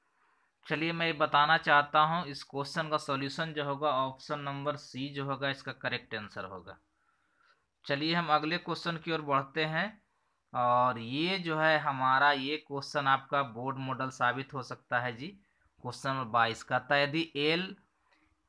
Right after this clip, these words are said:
प्रेरकत्व और आर प्रतिरोध और सी संधारित्र की धारिता हो तो एल बटा आर और आर into सी का विभिन्न सूत्र होगा। ऑप्शन नंबर ए एम ज़ीरो एल टी इनवर्स वन,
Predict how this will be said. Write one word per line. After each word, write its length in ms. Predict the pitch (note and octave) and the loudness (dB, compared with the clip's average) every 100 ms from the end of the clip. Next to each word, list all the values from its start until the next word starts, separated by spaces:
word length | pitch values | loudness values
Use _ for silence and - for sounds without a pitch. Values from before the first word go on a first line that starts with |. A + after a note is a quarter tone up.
| _ - | _ -4
प्रेरकत्व 840 | C#3+ D#3 D#3+ D#3+ - F3 E3+ - - - | 2 4 4 2 4 4 4 -4 -6 4
और 220 | C#3 D3+ - | 6 6 8
आर 260 | C#3 C#3+ D#3 - | 10 12 12 10
प्रतिरोध 640 | D3 C3+ D3 C#3 D#3 E3 | 2 2 -2 -2 0 0
और 140 | C#3+ C#3 | 2 0
सी 200 | - D3+ | -2 -4
संधारित्र 580 | D3 C#3+ B2+ C3+ D3 - | -2 -2 4 4 4 0
की 80 | D3+ | -8
धारिता 460 | A#2+ B2+ B2+ - C#3+ | 4 6 6 6 6
हो 200 | C3+ D3 D3+ | 4 -2 -4
तो 140 | D3+ - | -6 -4
एल 180 | B2 C3+ | -2 -2
बटा 300 | C3 C3 B2+ B2 B2 | 0 2 6 8 10
आर 220 | C3 C#3 | 8 6
और 160 | B2+ - | 2 2
आर 340 | A#2 B2+ C3 | 6 8 6
into 300 | B2 A#2+ B2+ | 0 -8 -12
सी 200 | - B2 A#2+ | -10 -10 -6
का 180 | - B2 | -4 -4
विभिन्न 440 | A2+ G#2+ B2+ B2 | -4 -8 -8 -8
सूत्र 380 | A#2 A#2 - A2+ | -10 -12 -10 -8
होगा। 380 | G#2+ A#2 A#2 G#2 C3+ - _ _ _ _ _ _ _ _ _ - | -6 -6 -2 -2 -2 -8 _ _ _ _ _ _ _ _ _ -10
ऑप्शन 360 | A#2+ A#2 D3+ C#3 | -8 -6 -2 -2
नंबर 280 | C#3 C#3 | 0 -2
ए 420 | - C3 C#3+ - _ - | -2 -4 -4 -8 _ -14
एम 240 | A#2+ C3+ B2+ | -8 -8 -6
ज़ीरो 300 | B2 C3 B2+ | -6 -4 -4
एल 180 | B2 A#2+ | -4 -6
टी 160 | - C3 | -6 -8
इनवर्स 380 | B2+ B2 B2+ B2 | -4 -4 -4 -6
वन, 280 | B2+ C#3+ | -6 -6